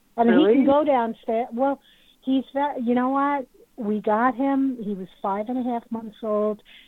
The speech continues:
Speaker 1: and he had been kept in a crate the entire, his entire life.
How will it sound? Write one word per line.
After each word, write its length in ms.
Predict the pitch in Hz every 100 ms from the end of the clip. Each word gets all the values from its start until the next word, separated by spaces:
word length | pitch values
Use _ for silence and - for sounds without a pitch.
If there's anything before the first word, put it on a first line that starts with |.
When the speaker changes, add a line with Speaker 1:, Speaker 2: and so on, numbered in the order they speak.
| _
Speaker 1:
and 160 | - 170
he 180 | 196 180
had 200 | 180 175
been 360 | 185 185 185 - -
kept 340 | 214 214 - - - _
in 320 | 208 196 190 -
a 80 | 202
crate 520 | - - 208 165 - _ -
the 140 | 175
entire, 600 | 175 175 - 190 185 185 185
his 180 | 180 165
entire 440 | 170 - 190 180
life. 340 | 165 160 -